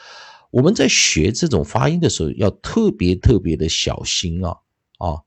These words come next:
所以你可以记得G H的时候，它可以念F，G H T的时候，G H可是不发音的，啊，这是一个概念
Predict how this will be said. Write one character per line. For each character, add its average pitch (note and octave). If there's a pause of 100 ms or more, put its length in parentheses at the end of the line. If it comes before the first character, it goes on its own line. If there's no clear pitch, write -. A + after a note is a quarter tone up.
所 -
以 F#3+
你 D#3
可 D3+
以 D#3
记 D3
得 F2
G C#3
H -
的 F2
时 -
候， F#2+
它 G#2
可 -
以 -
念 G2
F，G -
H B3+
T -
的 A3+
时 -
候 -
，G D#3
H F3+
可 -
是 -
不 G#2+
发 A2+
音 D#3+
的， - (640)
啊， -
这 -
是 B2
一 B2+
个 -
概 C#3+
念 F2